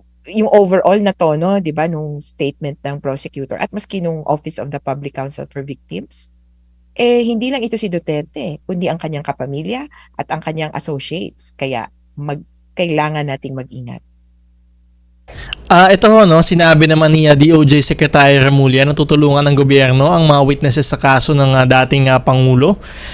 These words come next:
Speaker 2: Kabilang na yung pagbibigay ng, ah, financial assistance para makapunta sa dahig. Ah, ito ho, no, nakikita niyo ho ba yung, ah, posibilidad na baka makapag-rejoin na rin ho sa I C C ang,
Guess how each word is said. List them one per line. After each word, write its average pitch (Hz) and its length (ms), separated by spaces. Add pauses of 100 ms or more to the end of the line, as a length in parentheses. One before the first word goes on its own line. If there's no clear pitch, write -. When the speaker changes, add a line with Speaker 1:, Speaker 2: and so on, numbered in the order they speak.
(140)
Speaker 2:
Kabilang 202 400
na 196 80
yung 202 80
pagbibigay 160 560
ng, 156 160
ah, 139 160
financial 143 480
assistance 143 560
para 143 240
makapunta 139 480
sa 131 160
dahig. 127 480 (320)
Ah, 160 320
ito 190 240
ho, 220 80
no, 170 160
nakikita 214 480
niyo 202 80
ho 202 160
ba 180 160
yung, 185 160
ah, 170 160
posibilidad 151 800
na 131 480
baka 165 240
makapag-rejoin 160 800
na 151 160
rin 156 80
ho 165 240
sa 151 160
I 147 80
C 160 160
C 147 240
ang, 135 160